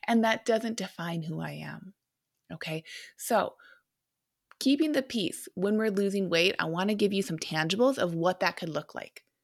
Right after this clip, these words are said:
Okay? Keeping the peace when we're losing weight means you're worried about telling other people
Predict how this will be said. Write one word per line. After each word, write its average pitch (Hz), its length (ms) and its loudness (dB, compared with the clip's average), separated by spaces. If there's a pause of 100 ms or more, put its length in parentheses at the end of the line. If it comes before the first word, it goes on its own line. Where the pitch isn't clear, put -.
(640)
Okay? 165 300 -4 (1800)
Keeping 269 240 2
the 285 80 6
peace 247 320 2
when 202 100 0
we're 175 140 2
losing 180 380 0
weight 170 300 0 (500)
means 170 580 -2 (360)
you're 175 340 6
worried 196 720 0 (100)
about 185 280 0
telling 180 320 -2
other 175 220 -2
people 185 600 -6